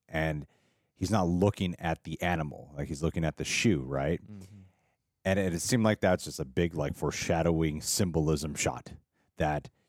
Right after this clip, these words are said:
Speaker 1: you have the chimp, the U F O, the animal.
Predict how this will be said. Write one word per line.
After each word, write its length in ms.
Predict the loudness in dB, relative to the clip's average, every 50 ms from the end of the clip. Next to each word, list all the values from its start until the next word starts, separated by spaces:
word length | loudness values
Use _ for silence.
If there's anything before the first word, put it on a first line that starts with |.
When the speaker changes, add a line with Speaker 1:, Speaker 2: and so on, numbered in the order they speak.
| _ _
Speaker 1:
you 120 | -10 -8 -8
have 580 | -4 0 0 2 2 2 0 -2 -10 -12 -12 _ _ _ _ _
the 80 | -4 -4 -4 -2
chimp, 380 | -2 0 0 0 0 -4 -10 -14 _ -20 -20 -20 -20 -20 -20 -20 _ _ _ _ 0
the 120 | 0 0 2
U 260 | 4 4 6 6 6
F 220 | 6 4 4 2
O, 320 | 2 2 4 2 0 -2 -4 _ -2
the 140 | -2 -2 0 0
animal. 600 | 0 0 2 2 2 2 2 0 0 -2 -4